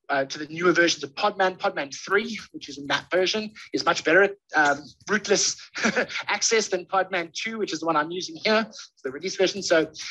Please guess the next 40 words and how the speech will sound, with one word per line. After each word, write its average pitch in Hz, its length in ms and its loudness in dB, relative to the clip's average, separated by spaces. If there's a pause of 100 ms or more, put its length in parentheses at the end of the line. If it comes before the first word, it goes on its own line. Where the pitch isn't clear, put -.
(200)
if 165 160 0
you 160 160 2
really 196 180 4
want 196 120 6
to 165 40 0
play 190 200 2
with, 175 140 0 (120)
uh, 135 280 4
rootless 165 600 -6
containers, 180 580 0
I 139 100 0
suggest - 340 -4
waiting 143 180 0
until 135 220 -10
eight 139 180 -2
point 123 200 -4
four 170 160 -6 (120)
comes 175 220 -2
out. 196 200 2 (340)
It - 60 -18
becomes 131 300 -6
really 135 240 0
simple 120 300 -2
at 104 60 -10
that 120 220 -2
point. 107 220 -12 (1160)
So 233 100 4
I 226 100 6
add 240 200 4
a 262 60 6
system 254 320 0
connection. 214 640 -2
Um, 156 280 2 (200)
essentially 214 340 2
what 185 60 2
I'm 175 80 -4
saying 190 400 2
is 175 240 -6
I 165 100 0
want 160 320 -6